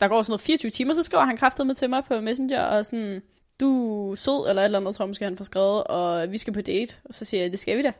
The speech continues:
Det er helt korrekt." Og så, øh, blev vi enige om, at vi skal mødes på Jaguaren.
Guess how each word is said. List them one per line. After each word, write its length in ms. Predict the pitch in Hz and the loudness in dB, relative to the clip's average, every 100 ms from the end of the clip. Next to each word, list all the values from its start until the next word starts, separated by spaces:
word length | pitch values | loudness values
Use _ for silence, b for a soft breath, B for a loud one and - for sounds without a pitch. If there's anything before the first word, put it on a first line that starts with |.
| _ _ _ - | _ _ _ -6
Det 80 | 220 | -2
er 40 | |
helt 180 | 240 233 | -2 -2
korrekt." 360 | 190 214 - - _ - | -2 -2 -4 -20 _ -10
Og 100 | 214 | -4
så, 380 | - 247 240 220 | 2 4 6 4
øh, 360 | 190 - - - _ | 0 -2 -4 -8 _
blev 120 | 233 | 2
vi 60 | 226 | 2
enige 320 | 254 277 269 | 2 2 2
om, 100 | 240 | 0
at 60 | 226 | -2
vi 60 | |
skal 180 | 240 233 | -6 -4
mødes 440 | 233 247 269 - - | -2 -2 -2 -6 -4
på 80 | - | 0
Jaguaren. 540 | 185 196 233 320 349 | 0 4 6 6 2